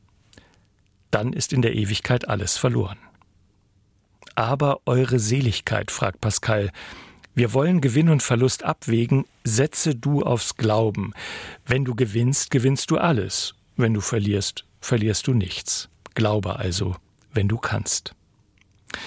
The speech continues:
Pascals logische Argumentation leuchtet mir ein. Trotzdem sperre ich mich gegen einen Glauben aus Kalkül. Weder glaube ich an einen Gott, der berechenbar ist wie eine mathematische Formel,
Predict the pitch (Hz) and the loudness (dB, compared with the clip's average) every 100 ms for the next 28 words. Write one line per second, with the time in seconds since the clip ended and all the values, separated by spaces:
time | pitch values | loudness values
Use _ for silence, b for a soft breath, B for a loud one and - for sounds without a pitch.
0 | B B B B B B - 127 - 143 | B B B B B B -2 0 2 0
1 | 175 - 120 143 135 - 127 117 120 117 | 2 2 2 2 2 2 0 2 2 2
2 | 113 - - 117 123 107 101 127 - 120 | 2 0 2 4 4 2 0 0 2 2
3 | 123 113 92 - B B B 139 143 - | 2 0 0 -6 B B B -2 0 0
4 | 143 131 120 - - 123 127 131 127 131 | 4 4 4 2 0 2 2 0 2 4
5 | 120 - 123 123 131 113 113 104 101 98 | 2 2 0 2 0 2 2 0 0 0
6 | 98 107 - 107 - - 113 110 - 110 | 2 0 0 -2 -2 0 0 0 -2 0
7 | 98 98 92 B B B - 113 120 110 | 0 -2 -8 B B B -2 2 2 2
8 | 110 120 123 113 120 123 113 117 117 - | 2 2 2 0 0 0 2 2 2 0
9 | 110 113 107 131 123 107 101 - 113 - | 0 0 0 2 2 2 2 0 0 0
10 | 135 101 107 104 101 113 107 117 120 - | 0 0 2 2 2 2 2 2 0 -2
11 | 101 120 123 139 | 0 0 2 2